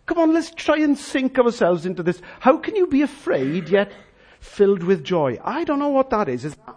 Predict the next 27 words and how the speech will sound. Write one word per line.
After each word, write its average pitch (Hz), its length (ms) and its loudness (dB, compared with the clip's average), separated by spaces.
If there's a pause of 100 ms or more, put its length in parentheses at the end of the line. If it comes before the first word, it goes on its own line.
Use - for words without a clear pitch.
apprehension? 208 880 -2
Or 107 200 -10 (200)
I 131 100 -6
don't, 185 160 -4
I 170 60 -4
don't 214 120 2
know, 226 180 -4
I 226 140 -2
don't 339 100 -2
know 311 120 2
what 254 180 0
that 196 160 4
is. 117 260 -10
I'm 127 180 -12
still 147 260 -6
yet 147 160 -2
to 143 80 -6
answer 123 340 -8
it. 120 120 -10 (260)
Help 156 200 0
me 156 80 0
out 147 160 -2
after, 127 420 -4
Ian, 104 380 -10
if - 160 -14
you 113 60 -16
can. 107 260 -8